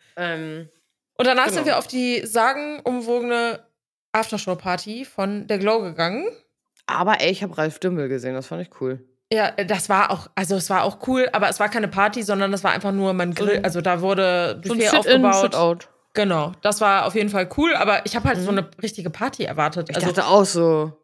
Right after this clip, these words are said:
Speaker 1: mit Dancefloor und so,
Speaker 2: Alter,
Speaker 1: so.
Speaker 2: ich war,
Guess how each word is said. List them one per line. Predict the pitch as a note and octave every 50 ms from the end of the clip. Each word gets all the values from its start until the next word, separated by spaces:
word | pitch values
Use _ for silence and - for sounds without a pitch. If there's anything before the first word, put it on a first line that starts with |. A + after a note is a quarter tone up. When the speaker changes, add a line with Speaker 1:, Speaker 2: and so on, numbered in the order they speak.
| _ _ _ _
Speaker 1:
mit | - D#3 D3 -
Dancefloor | D#3+ D#3 D#3+ D#3+ D#3+ D#3+ - - - E3 D#3+ D#3 D3+ D3+ D3 D3
und | D3 D3
so, | C#3 C#3+ D3 D3
Speaker 2:
Alter, | G#3 A3 A#3+ A#3+ G3 -
Speaker 1:
so. | - D3
Speaker 2:
ich | D3 C#3+ D3 D3+
war, | G3 G3+ G#3+ G#3+ G#3+